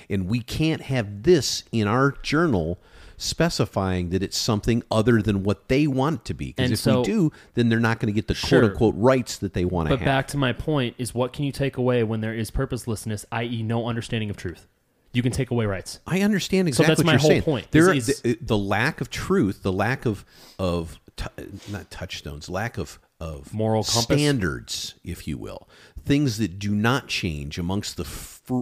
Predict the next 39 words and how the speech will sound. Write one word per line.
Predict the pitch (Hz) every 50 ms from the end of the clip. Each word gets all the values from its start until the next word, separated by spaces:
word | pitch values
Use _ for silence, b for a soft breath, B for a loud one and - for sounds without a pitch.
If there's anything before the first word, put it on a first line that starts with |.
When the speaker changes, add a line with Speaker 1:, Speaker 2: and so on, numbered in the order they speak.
| - _ -
Speaker 1:
the | - 92 87 82
fray | - - - - 120 123 135 127
of | 107 82 -
time | - - 87 104 104 104 104 101 101
and, | 87 73 71 b b b b b b b -
and | - 85 80
how, | - - 98 90 87 85 80 - -
how | - 101 95
things | - - 104 87 82 78 76
develop | - 92 76 71 76 90 95 95 95 95 95 -
and | 90 80
evolve | 76 73 76 90 92 95 90 92 98 82
and | 85 80
all | 90 98 107
that | 101 92 -
kind | - 85
of | 80 -
stuff. | - 80 73 - B B B B B B
There | 104 95
should | - - - - 147 131 110
be | 95 98 92
c-, | - - - -
some | - - - 139 127 120
kind | - - 131 110
of | 90 80
standards, | - - - - 98 85 80 73 - - - - -
like | 73 69 - - b b b b b b b b b b - - - -
don't | - 90 87 90 -
kill | - 151 127 110
someone. | - - 95 73 67 64 - - - - - _ _ _ _ _ _ _ _ B B B B
Speaker 2:
Well, | - 117
but | 113 123
Speaker 1:
Okay? | 110
Speaker 2:
that's, | 120 123 120 -
Speaker 1:
Uh, | -
Speaker 2:
that's | 123 123 120 -
gone | - 120 107 104 101
now | 101 98 110 127 -
because | - 113 - 127 113 101